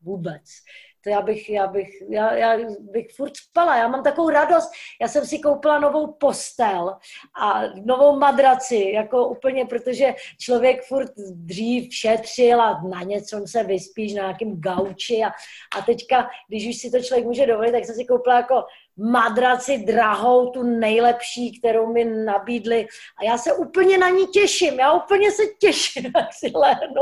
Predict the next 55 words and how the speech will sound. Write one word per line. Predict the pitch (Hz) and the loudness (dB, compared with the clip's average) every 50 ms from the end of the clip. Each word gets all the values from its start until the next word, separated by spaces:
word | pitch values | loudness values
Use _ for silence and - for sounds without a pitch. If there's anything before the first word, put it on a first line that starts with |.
| 294 | 2
a | 269 - - 359 - - - - - - | 2 2 0 -4 -8 -8 -12 -14 0 2
jak | 285 277 277 302 | 2 2 2 0
si | 302 302 330 311 | -4 -6 -4 2
tam | 330 311 302 302 | 2 2 2 2
prostě | 311 320 302 302 294 294 - 311 | 0 -4 -6 -6 -6 0 4 4
lehnu | 302 302 302 294 302 285 294 285 285 302 294 285 | 4 4 4 4 6 8 8 6 6 6 4 6
a | 285 269 | 6 4
hned | 277 262 247 247 | 4 2 0 -2
usnu | 254 254 247 - - 277 269 | -2 -6 -8 -10 -4 0 2
a | 269 254 | 4 4
jak | 247 240 247 | 2 2 0
mě | 254 262 254 | -2 -2 0
nebude | 254 247 254 254 247 247 | 0 0 2 2 2 2
bolet. | 247 247 240 247 254 247 247 - - - - - - - | 4 2 4 4 4 2 2 -4 -10 -14 -16 -16 -2 0
Tam | 262 262 269 | 0 4 6
je | 285 285 | 4 4
to, | 294 320 311 | 4 2 2
to | 311 320 | 4 4
je | 311 | 4
tak | 311 330 311 277 | 6 4 2 4
vymakaný, | 294 285 285 294 285 294 294 285 285 285 | 2 2 2 2 4 6 4 4 4 2
že | - 285 | -2 -2
tam | 285 - 277 277 | 0 0 2 2
je | 285 294 294 294 | 2 2 2 -2
i | - - - - - _ _ _ - 214 214 208 - 269 254 | -4 -4 -10 -18 -20 _ _ _ -20 -18 -18 -18 -16 -8 -2
na | 269 269 277 | 0 2 2
míru | 285 294 311 311 311 311 302 285 277 | 2 2 0 0 2 2 2 2 0
a | 277 294 | 0 -2
i | 285 311 285 | -2 -2 -2
na | 294 294 294 302 294 294 | 0 2 2 2 2 2
paty, | - 339 330 330 - 349 320 | 2 2 2 2 0 0 0
aby | 311 240 294 285 | 0 0 -2 -2
mě | 294 294 294 | 0 2 4
netlačili, | 285 285 277 277 302 302 285 277 - - 294 277 269 277 | 4 4 2 2 2 2 2 2 0 -2 0 0 0 2
tak | 277 277 254 247 | 2 2 2 2
je | 277 277 | -2 2
tam | 294 285 269 269 | 2 2 2 4
nějaká | 269 269 254 254 254 254 277 269 262 254 - - - - _ | 2 2 2 2 0 0 0 0 0 0 -2 -8 -18 -16 _
jiná | 240 247 262 262 269 269 277 | -6 -4 0 0 2 2 0
hmota | 262 254 262 262 254 254 262 277 269 | 0 -2 -2 -4 -4 0 2 0 2
než, | 262 262 262 - - - - - - _ | 2 0 -4 -4 -8 -14 -18 -20 -14 _
eh, | 196 220 214 | -8 -6 -4
já | 214 226 233 240 240 | -2 0 0 2 2
nevím, | 247 254 254 269 269 262 254 | 0 2 2 0 0 0 -2
na | 247 240 240 233 | -2 -2 -2 0
zadek | 226 269 262 254 240 254 262 254 254 | 2 2 2 2 2 0 -2 0 2
a | 262 254 | 0 2
na | 254 247 247 247 | 2 2 2 4
ramena | 247 269 269 269 269 262 262 262 262 | 4 4 2 2 0 -2 0 2 2
je | 254 254 247 247 | 2 2 2 2
tam | 277 277 262 254 | 0 -2 0 -2
jiná | 254 254 254 247 247 254 | -4 -2 -2 -2 -4 -4
hmota, | 254 247 - - 254 254 | -6 -8 -6 -6 -6 -6
no | 247 - | -6 -8
úplně | 240 - _ 262 262 277 277 269 | -10 -6 _ -4 -2 -2 -4 -4